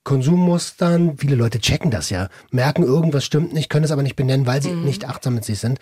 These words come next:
Speaker 2: Ja.
Speaker 1: und dann in Konsummuster abrutschen. Wie stehst du heute zu Medikamenten, zu Drogen, zu legalen, aber auch illegalen Drogen?
Speaker 2: Ich bin da ganz bei dir. Ich find das wichtig, dass man guckt, w-,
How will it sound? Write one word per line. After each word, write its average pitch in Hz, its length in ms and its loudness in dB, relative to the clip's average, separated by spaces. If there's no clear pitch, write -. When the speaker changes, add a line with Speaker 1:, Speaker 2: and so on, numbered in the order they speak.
Speaker 2:
Ja. 185 200 -2
Speaker 1:
und 147 140 2
dann 147 120 2
in 160 100 0
Konsummuster 139 580 0
abrutschen. 104 400 -6
Wie 202 220 2
stehst 190 460 -2
du 175 200 0
heute 220 300 0
zu 151 140 0
Medikamenten, 131 880 0
zu - 200 -2
Drogen, 127 760 2
zu - 120 -6
legalen, 139 840 0
aber 127 300 -4
auch 131 100 -6
illegalen 101 600 -2
Drogen? 90 360 -6
Speaker 2:
Ich - 180 -6
bin 302 120 0
da 339 120 0
ganz 262 260 0
bei 233 160 0
dir. 262 480 0
Ich - 220 -6
find 254 200 0
das 233 420 -4
wichtig, 233 520 -2
dass 220 240 -2
man 208 420 -2
guckt, - 580 -2
w-, 196 120 -6